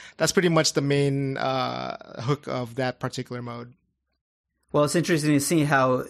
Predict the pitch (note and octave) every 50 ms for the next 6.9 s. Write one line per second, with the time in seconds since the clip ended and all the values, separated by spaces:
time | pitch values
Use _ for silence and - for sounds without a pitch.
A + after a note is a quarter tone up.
0 | - - B2 A#2 B2+ B2+ B2 B2 - A#2+ C3+ C#3 C#3 C#3 C3 - C#3 A#2+ - -
1 | D3+ C#3+ C3 - C#3+ B2+ B2 A#2+ A#2 - - A#2+ - - D3 C3 B2 A#2 - -
2 | C#3+ C3+ C3+ B2+ A#2+ A#2 - - - D3 C3+ B2+ B2 A#2+ A#2+ A#2+ A#2+ - - -
3 | - - _ - B2+ C3+ C3+ C3 C3 B2+ A#2 - B2 D#2+ A2+ B2+ C3 C3 C3 C3
4 | C3 B2 - C3 B2 A#2+ A#2 A#2 D#2+ - B2 A#2+ A2+ - C#3 B2+ B2+ - - -
5 | A#2+ - - - - D3 C#3 B2+ A#2+ A#2+ A#2 - - - - - _ - - C3
6 | B2+ - - C#3 B2+ B2+ B2+ B2+ C3 C3 B2 A#2 A#2 A#2 A2 C3 A#2+ A#2